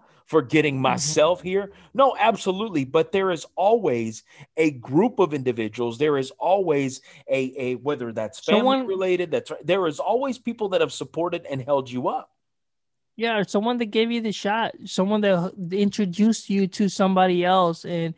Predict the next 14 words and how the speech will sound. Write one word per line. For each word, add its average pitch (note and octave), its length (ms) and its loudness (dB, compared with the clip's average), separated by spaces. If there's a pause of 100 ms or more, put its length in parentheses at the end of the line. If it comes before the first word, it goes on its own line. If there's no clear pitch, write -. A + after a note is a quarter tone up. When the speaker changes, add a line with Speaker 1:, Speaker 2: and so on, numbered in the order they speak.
(380)
Speaker 2:
you G3 140 2
wouldn't G3+ 240 4
have G3 180 2
got G#3 300 -2
that, F3+ 260 -2 (180)
to F3+ 120 0
that E3 240 2
position E3+ 600 -4
or E3+ 180 -6
to F3 200 -4
that E3 200 0
section E3 480 -4
or D#3+ 100 -2
whatever E3+ 540 0